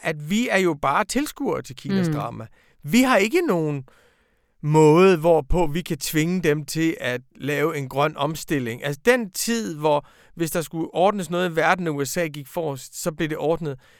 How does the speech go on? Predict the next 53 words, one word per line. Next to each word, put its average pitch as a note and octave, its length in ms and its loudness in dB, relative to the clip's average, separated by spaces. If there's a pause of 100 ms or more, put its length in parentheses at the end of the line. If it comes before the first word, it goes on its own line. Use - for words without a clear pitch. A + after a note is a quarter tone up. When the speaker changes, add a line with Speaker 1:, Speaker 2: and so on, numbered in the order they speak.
(120)
Speaker 1:
Den G3+ 140 2
er A#3 40 2
forbi, A#3+ 680 0
Speaker 2:
Mm. F#3+ 60 -6
Speaker 1:
som, D#3 340 0
øh, D3 480 -4
vores D3+ 180 -4
gode G#3+ 220 2
ven G#3 140 2
Adam E3+ 280 0
Tooze G#3 340 -4
sagde, F3 240 0
da F3+ 60 -2
jeg D3+ 120 -4
talte F3+ 220 -2
med D#3+ 100 -2
ham E3 80 -4
den D#3+ 140 -10
anden D#3 200 -4
dag. D3+ 180 -2 (840)
Så - 160 -10
sagde G#3 300 2
han, G3 140 0
at E3+ 160 -4
vi G#3+ 120 0
havde F#3+ 240 2
tredive G3 460 0
år, D#3 400 0
hvor D3+ 100 -2
vi D#3+ 200 -4
kunne G3 160 -8
bestemme C#3+ 440 -4
verdens D3 300 -2
skæbne. D3+ 320 -4
Det D3+ 80 -10
kan F3 200 -4
vi E3+ 80 0
ikke D#3+ 140 -4
længere. D#3+ 240 -2
Det D3 120 -4
er C#3+ 100 -8
ude E3+ 260 -2
af C#3+ 80 -2
vores C#3+ 240 -4
hænder. D3 240 -4 (360)
Vi G3+ 400 2
er E3+ 200 2
nu E3+ 220 0
tilskuere D3 680 -4
til C3+ 180 -8
det C3 80 -8
kinesiske C#3 540 -8
drama. B2+ 440 -8